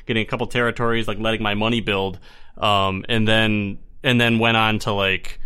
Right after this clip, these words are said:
finally start attacking when I had, like, a good amount of money, a good amount of soldiers, a good amount of knights. Um, but yeah, so I, I mean, I didn't feel, at least at first, like I was getting, like,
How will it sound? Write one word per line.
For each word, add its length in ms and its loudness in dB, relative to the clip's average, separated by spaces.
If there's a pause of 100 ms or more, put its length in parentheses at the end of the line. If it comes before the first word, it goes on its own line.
(300)
finally 340 2
start 220 -2
attacking 440 0
when 120 0
I 100 0
had, 220 0
like, 260 -2 (240)
a 40 -2
good 180 2
amount 200 4
of 60 2
money, 300 2
a 20 2
good 140 0
amount 160 2
of 60 -6
soldiers, 340 -2
a 40 -4
good 120 -2
amount 180 -2
of 60 -6
knights. 420 -4 (400)
Um, 460 0 (100)
but 240 2 (1120)
yeah, 160 4
so 120 4
I, 180 4
I 40 4
mean, 120 4
I 100 2
didn't 240 0
feel, 720 2 (180)
at 140 0
least 300 0
at 140 -2
first, 580 -2 (320)
like 200 2
I 80 4
was 180 0
getting, 340 4
like, 440 -2